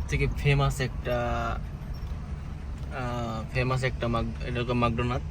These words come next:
মানে ফেমাস একটা, যেমন আরএফসি, কেএফসি যে সিস্টেম,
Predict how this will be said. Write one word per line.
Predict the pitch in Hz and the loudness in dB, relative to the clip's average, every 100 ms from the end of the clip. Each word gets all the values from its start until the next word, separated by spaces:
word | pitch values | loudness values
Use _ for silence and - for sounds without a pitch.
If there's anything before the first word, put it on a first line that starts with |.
| - | -4
মানে | 120 113 - | -2 0 2
ফেমাস | 131 127 123 | 4 4 2
একটা, | - 113 110 107 107 87 - 82 | 0 2 2 2 2 0 -2 -2
যেমন | 123 123 120 | 0 2 6
আরএফসি, | 123 120 - 127 - | 6 4 2 0 4
কেএফসি | 127 123 - 127 139 | 4 4 2 0 2
যে | 131 | 2
সিস্টেম, | 123 - 151 | 2 2 0